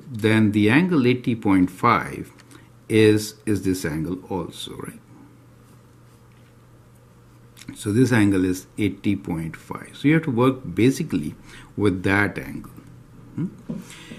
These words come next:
And since we have a combination of all this, we can actually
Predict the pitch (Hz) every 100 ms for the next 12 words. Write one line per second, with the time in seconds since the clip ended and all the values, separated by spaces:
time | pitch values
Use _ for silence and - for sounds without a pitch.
0 | - - - 127 127 135 139 - - -
1 | 208 170 165 - 131 131 135 - 208 262
2 | - - 117 117 107 95 87 87 - 165
3 | 131 - - - - - - - 110 104
4 | - 110 107 85 71 90 - - - -
5 | - 101 104 107 117 120 - 104 95 95